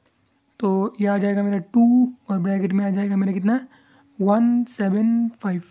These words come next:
वन सेवन फ़ाइव into टू करेंगे, मेरा आ जाएगा कितना? थ्री फिफ्टी,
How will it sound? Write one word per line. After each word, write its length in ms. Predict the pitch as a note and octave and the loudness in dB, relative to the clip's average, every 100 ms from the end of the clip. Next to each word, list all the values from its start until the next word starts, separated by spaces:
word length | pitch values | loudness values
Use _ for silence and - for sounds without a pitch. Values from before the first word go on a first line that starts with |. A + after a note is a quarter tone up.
| _ _ _ _ - | _ _ _ _ 4
वन 120 | C4 | 4
सेवन 240 | C4 C4 | 6 4
फ़ाइव 180 | B3 A#3+ | 6 4
into 300 | A3+ G#3+ A3+ | 4 4 4
टू 100 | A#3+ | 2
करेंगे, 460 | A#3 G#3+ G#3 G#3 B3+ - - | 4 2 2 0 -4 -4 0
मेरा 260 | G3 G3 | 0 0
आ 40 | G3 | -2
जाएगा 280 | G#3 G3+ G3 | -2 -2 -2
कितना? 280 | G3+ A3+ C4 - _ _ _ | 0 -2 -2 -10 _ _ _
थ्री 200 | - G#3 | 0 0
फिफ्टी, 560 | G#3 G3 - - G#3 | 0 -4 -6 -6 -4